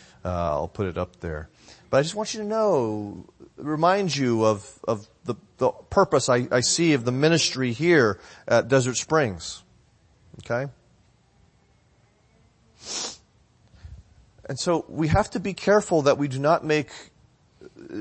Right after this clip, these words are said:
differences in application into mountains that separate us.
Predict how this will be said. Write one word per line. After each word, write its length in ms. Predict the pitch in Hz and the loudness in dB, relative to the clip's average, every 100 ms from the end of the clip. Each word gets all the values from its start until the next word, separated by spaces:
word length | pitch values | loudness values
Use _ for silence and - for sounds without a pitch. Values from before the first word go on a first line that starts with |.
| 131 | -6
differences 840 | 127 175 180 156 - 151 135 120 - | -2 -2 -2 -4 -2 0 0 -2 -2
in 140 | 135 | 0
application 1120 | 131 135 135 131 - 165 175 - 117 110 117 - _ - _ _ | 2 2 -2 -2 0 0 -2 -4 -4 -6 -10 -14 _ -20 _ _
into 300 | 120 120 135 | -6 -4 -2
mountains 640 | 135 139 156 151 139 123 | 4 4 4 0 -6 0
that 180 | 127 127 | 0 2
separate 560 | - 165 - 117 95 82 | 0 0 -2 -6 -6 -6
us. 560 | 76 78 - - - | -8 -10 -14 -16 -20